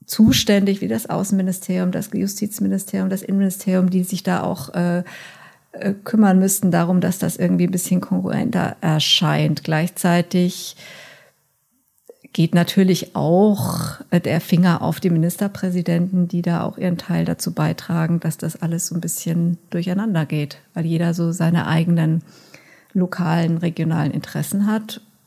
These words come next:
und möglicherweise auch parteipolitische und persönliche.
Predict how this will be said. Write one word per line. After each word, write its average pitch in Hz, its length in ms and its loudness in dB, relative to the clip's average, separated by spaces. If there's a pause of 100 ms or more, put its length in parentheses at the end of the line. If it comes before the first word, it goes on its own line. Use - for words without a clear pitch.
(160)
und 208 180 0
möglicherweise 165 840 -2
auch 170 340 -2
parteipolitische 170 1000 -6
und - 160 -8
persönliche. 175 640 -4